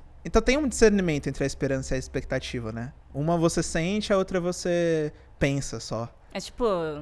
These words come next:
Speaker 2: esperan-, não, expectativa é a esperança prática. É como se fosse isso, ao meu ver.
Speaker 1: Eu não lembro. Só sei, <laughs> só sei que você tem que assistir esse episódio também, porque tá muito bom.
Speaker 2: É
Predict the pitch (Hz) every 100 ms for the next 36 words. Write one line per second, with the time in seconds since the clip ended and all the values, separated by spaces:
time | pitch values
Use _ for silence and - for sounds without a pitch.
0 | 151 - - - - - - - - -
1 | - - 202 190 202 214 208 180 - 226
2 | 233 226 269 285 311 302 - - 220 226
3 | 233 233 - 226 214 214 - - 160 143
4 | - - - 151 139 160 - - - 170
5 | - 185 180 - 180 175 - 165 135 -
6 | - 147 156 - 151 147 143 143 139 139
7 | 139 - - - - - 170 185 131 110
8 | - - - 160 - - - 554 - -
9 | - 202 - 202 202 196 196 202 190 185
10 | 170 180 180 160 156 - 151 143 135 147
11 | 135 - - 147 151 143 135 165 160 131
12 | 139 165 - - - - -